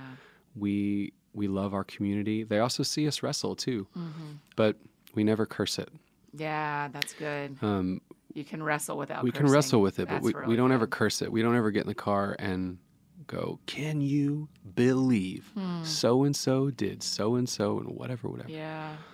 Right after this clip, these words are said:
Speaker 1: Um,
Speaker 2: Even if you feel it.
Speaker 1: Even if you feel it,
Speaker 2: Yeah,
Speaker 1: you
Speaker 2: that's
Speaker 1: know.
Speaker 2: good.
Speaker 1: It's
Speaker 2: That
Speaker 1: okay
Speaker 2: is
Speaker 1: for Carrie
Speaker 2: really
Speaker 1: and I.
Speaker 2: good.
Speaker 1: It's okay for Carrie and I to process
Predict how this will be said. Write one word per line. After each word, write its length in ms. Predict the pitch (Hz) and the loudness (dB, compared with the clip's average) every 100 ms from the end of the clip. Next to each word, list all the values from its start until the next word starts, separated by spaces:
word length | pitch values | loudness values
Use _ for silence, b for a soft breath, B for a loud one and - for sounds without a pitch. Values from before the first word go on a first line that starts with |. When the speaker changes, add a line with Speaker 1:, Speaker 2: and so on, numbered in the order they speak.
| B B _ - | B B _ -4
Speaker 1:
Um, 320 | 101 98 - | 0 2 2
Speaker 2:
Even 180 | 156 170 | 2 2
if 80 | 170 | -2
you 80 | |
feel 240 | - 175 147 | -2 2 2
it. 160 | 143 - | 0 -6
Speaker 1:
Even 260 | 110 107 117 | -2 0 0
if 160 | - | -2
you 60 | 107 | -8
feel 300 | - 101 92 | -4 -2 -2
it, 120 | - - | -8 -10
Speaker 2:
Yeah, 240 | 131 131 | -8 -4
Speaker 1:
you 60 | 131 | -4
Speaker 2:
that's 200 | 135 - | -4 -6
Speaker 1:
know. 60 | |
Speaker 2:
good. 220 | 143 135 135 | -6 -4 -2
Speaker 1:
It's 100 | 139 | 0
Speaker 2:
That 80 | 147 | 4
Speaker 1:
okay 140 | 139 | 4
Speaker 2:
is 80 | 139 | 6
Speaker 1:
for 120 | 120 | 4
Carrie 260 | - 127 127 | 6 8 10
Speaker 2:
really 100 | 117 | 8
Speaker 1:
and 60 | 107 | 6
I. 200 | 101 98 | 4 2
Speaker 2:
good. 100 | 139 | -2
Speaker 1:
It's 140 | - | -4
okay 240 | 127 143 | 0 2
for 100 | 135 | 2
Carrie 240 | 127 127 117 | 2 4 6
and 80 | 104 | 4
I 60 | |
to 60 | 95 | 2
process 560 | - 101 - - - | -4 -4 -4 -6 -8